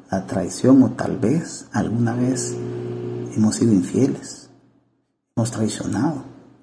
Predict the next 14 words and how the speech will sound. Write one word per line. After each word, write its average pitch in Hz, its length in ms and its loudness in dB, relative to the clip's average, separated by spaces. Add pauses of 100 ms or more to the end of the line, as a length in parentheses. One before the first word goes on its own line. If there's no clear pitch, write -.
(1000)
Cuando - 260 -2
sus-, - 400 -8 (120)
cuando 82 300 -2
s-, - 220 -6 (300)
cuando - 200 -4
sucede, 175 680 2 (520)
eh, 87 260 -8 (100)
suele 113 340 0
ser 127 240 2
como 147 260 2
consecuencia 139 720 2
de 170 80 2
una 160 140 4
maldición. 143 680 2